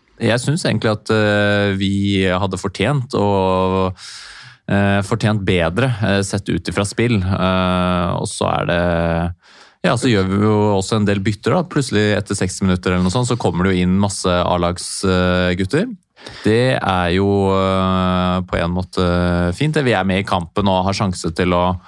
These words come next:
Kampen lever såpass at det var mulighet for avansement, så jeg forstår de byttene. Eh, men når det blir som det blir, så er det også veldig kjedelig da, og uheldig at, eh, det blir da seksti minutter spill på A-lagsgutta som skal ut og, skulle ut og spille igjen mot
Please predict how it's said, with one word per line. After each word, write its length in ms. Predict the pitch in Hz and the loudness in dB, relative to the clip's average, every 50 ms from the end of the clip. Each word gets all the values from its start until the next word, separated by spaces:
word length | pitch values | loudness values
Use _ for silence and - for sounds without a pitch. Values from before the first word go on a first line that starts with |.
| - - - - - - - _ - - 101 98 | -18 -20 -20 -20 -20 -20 -20 _ -6 -6 -2 0
Kampen 240 | - 95 92 90 110 101 95 | 0 0 0 0 0 2 2
lever 220 | 87 85 82 98 | 2 2 0 0
såpass 380 | - 98 85 - 127 127 123 117 | 0 -2 -2 0 -2 0 0 -2
at 160 | 101 - - | -2 -2 -2
det 80 | 101 92 | 0 0
var 140 | 92 92 90 | 2 2 2
mulighet 260 | 98 95 87 82 80 - | 2 2 2 0 -2 -2
for 120 | - 85 | 0 0
avansement, 540 | 82 82 87 85 - 101 107 127 143 135 117 110 | 0 0 0 -2 0 0 0 0 0 0 0 0
så 140 | - 98 | 0 0
jeg 80 | 95 - | -2 -2
forstår 320 | - 92 - - 95 90 | -4 -4 -2 -2 0 0
de 80 | 90 90 | 2 0
byttene. 300 | 92 90 87 - 98 117 127 123 - - - - - _ - | 0 0 0 0 0 0 0 -2 -6 -12 -20 -20 -20 _ -4
Eh, 200 | - 98 95 98 | -2 0 2 2
men 180 | 98 98 101 101 | 2 2 2 2
når 140 | 98 98 98 | 2 2 2
det 80 | 101 95 | 0 2
blir 160 | 95 90 85 | 0 0 0
som 140 | - 95 98 | 0 0 2
det 80 | 98 98 | 2 2
blir, 80 | 110 | 2
så 140 | 117 - 110 | 0 0 0
er 60 | 98 92 | 0 0
det 80 | 87 | 0
også 160 | - - 101 101 | 0 0 0 0
veldig 220 | 98 92 85 95 92 | 0 0 -2 -2 -2
kjedelig 400 | - 110 95 85 80 87 90 92 | -2 0 0 0 0 0 0 0
da, 120 | 85 - - | 0 -2 -2
og 220 | - - 98 92 | -2 -2 0 0
uheldig 240 | 92 85 85 82 85 | 0 0 0 0 -2
at, 220 | 82 87 - - - | -2 -4 -4 -2 0
eh, 80 | 92 87 | 0 0
det 220 | 85 87 87 95 87 | 0 0 -2 0 0
blir 220 | 85 87 85 82 | 0 0 0 0
da 60 | 82 85 | 0 -2
seksti 560 | 85 - - - 90 - - - - - 87 | -2 -4 -8 -8 -8 -8 -10 -8 -6 -2 0
minutter 340 | 90 90 87 80 - - 87 | 2 2 2 0 0 -2 -2
spill 300 | 85 - - 85 90 92 87 - - - - - - _ _ _ | -2 -2 -2 -2 -2 -2 -4 -6 -10 -16 -20 -20 -20 _ _ _
på 140 | - 92 87 85 87 87 87 - - | -2 0 0 0 0 0 0 0 0
A-lagsgutta 640 | 87 87 85 85 85 87 - - 87 87 - 101 101 98 - - - - - | 0 0 -2 -2 -4 -6 -6 -6 -6 -4 -2 -2 -4 -4 -6 -12 -16 -18 -16
som 260 | - - - 95 90 90 | -10 -4 -2 -2 -2 -2
skal 380 | - - 98 92 85 85 90 92 92 | -4 -4 -4 -2 -2 -2 -2 -2 -2
ut 160 | 90 87 - | -4 -4 -2
og, 240 | 90 87 87 87 87 | -2 0 0 0 0
skulle 300 | 85 - - 92 85 85 | -2 -2 -2 -2 0 -2
ut 80 | - - | -2 -4
og 80 | 82 | -4
spille 160 | - 90 85 82 | -4 -4 -2 -2
igjen 160 | 80 85 82 | -2 -2 -2
mot 100 | 85 | -2